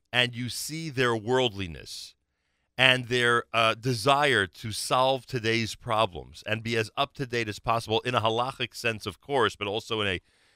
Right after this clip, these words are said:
in a social sense, to, it is really heartwarming. It is really incredible how well-rounded your musmachim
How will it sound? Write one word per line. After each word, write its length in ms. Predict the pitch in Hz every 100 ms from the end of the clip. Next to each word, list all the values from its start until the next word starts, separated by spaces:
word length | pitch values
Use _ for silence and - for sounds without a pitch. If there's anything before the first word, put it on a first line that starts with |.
| _
in 120 | 107 117
a 100 | 113
social 440 | - 165 175 120
sense, 400 | - 92 69 -
to, 160 | 113 98 _ _ _
it 160 | 135 139
is 180 | 135 110
really 320 | 165 151 123
heartwarming. 540 | 123 101 95 80 69 -
It 100 | 113
is 140 | 110
really 240 | 117 156 143
incredible 380 | - 139 120 107
how 120 | 107
well-rounded 1080 | 104 120 127 131 104 107 113 120 87 82 85
your 180 | 101 95
musmachim 680 | 92 - 110 110 - 80